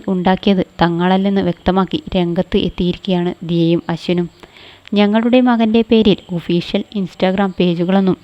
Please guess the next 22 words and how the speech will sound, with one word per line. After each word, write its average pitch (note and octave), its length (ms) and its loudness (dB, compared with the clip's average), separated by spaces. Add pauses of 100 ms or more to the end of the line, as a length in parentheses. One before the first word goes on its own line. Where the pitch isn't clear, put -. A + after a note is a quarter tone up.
(140)
ഇതുവരെയും F3 460 0 (220)
ആരംഭിച്ചിട്ടില്ല. E3+ 600 -2 (760)
അങ്ങനെ G#3 360 2
എന്തെങ്കിലും A#3+ 440 0
കണ്ടാൽ G3+ 300 -2 (140)
അത് E3+ 100 -6 (140)
സത്യമാണെന്ന് F#3+ 600 -2 (120)
കരുതരുത്. F3 520 -2 (640)
ഭാവിയിൽ G#3 400 2 (140)
എപ്പോഴെങ്കിലും A3 600 0 (140)
അവൻ്റെ F3 360 0
പേരിൽ G#3 240 2 (120)
പേജ് F3 340 0 (100)
തുടങ്ങുകയാണെങ്കിൽ F#3 760 0 (160)
അക്കാര്യം F3 480 -2 (140)
എൻ്റെ F3+ 200 0 (120)
Instagram-ിലൂടെ F#3+ 840 0
തന്നെ F#3+ 200 0 (260)
അറിയിക്കുന്നതായിരിക്കും" F3 1080 -2 (680)
എന്ന് A3+ 160 2 (160)
ദിയ F#3 260 0 (300)
കൃഷ്ണ G#3 280 0